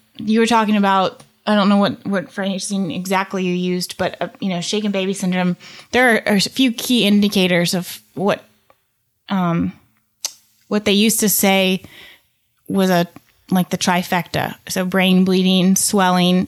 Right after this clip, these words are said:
and bleeding behind the eyes. Well, now, like, thirty-five years, thirty-seven years later, mm,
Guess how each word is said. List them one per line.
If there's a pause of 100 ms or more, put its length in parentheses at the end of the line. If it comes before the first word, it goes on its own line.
(120)
and
bleeding
behind
the
eyes. (500)
Well, (540)
now, (220)
like, (400)
thirty-five
years,
thirty-seven
years
later, (280)
mm,